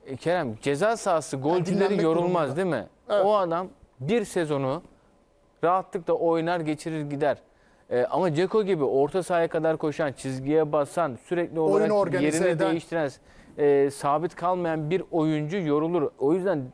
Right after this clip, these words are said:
Speaker 1: e, bir sezonun içerisinde dinlenmesi gereken maçlara ihtiyaç duyar. Yani Icardi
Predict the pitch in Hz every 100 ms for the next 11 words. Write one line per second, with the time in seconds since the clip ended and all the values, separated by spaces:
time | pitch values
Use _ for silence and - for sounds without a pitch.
0 | - 127 123 123 117 123 196 185 175 156
1 | 151 147 151 143 139 190 160 143 147 151
2 | 160 - 165 143 143 175 139 127 - 156
3 | 135 _ - _ 143 185 165 147 - 143
4 | 156 - - 104 92 _ _ 131 - 180
5 | - 190 185 190